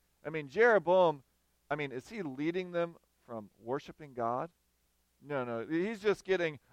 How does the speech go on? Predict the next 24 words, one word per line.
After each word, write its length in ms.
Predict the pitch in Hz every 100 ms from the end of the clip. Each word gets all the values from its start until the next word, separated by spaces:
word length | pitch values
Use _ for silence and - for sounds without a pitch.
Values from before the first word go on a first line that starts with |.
| _
a 120 | 156
pro-Judean 1080 | - - 202 202 190 139 160 151 185 185 139
slant 580 | - - 180 247 190 -
on 180 | 139 139
this 300 | 131 - _ _ _ _
story. 440 | - 156 123 98 _ _ _ _ _ _ _ _ _ _ _
Well, 400 | 170 180 196 202 -
the 120 | 165
nar-, 320 | 175 202 202
narrator 500 | 196 233 214 196 190
very 220 | 175 180
well 200 | 170 160
may 200 | 160 147
be 160 | 143 139
Judean, 520 | 120 127 127 120 147
I 120 | 139
don't 160 | 131 131
know. 220 | 117 127 - _ _ _ _ _ _ _
But 160 | 170
they 180 | - 180
were 240 | 180 180 147
inspired 840 | 160 - - - 185 190 190 170
by 420 | 170 160 151 147 - _ _ _
God, 480 | 160 175 143 127 147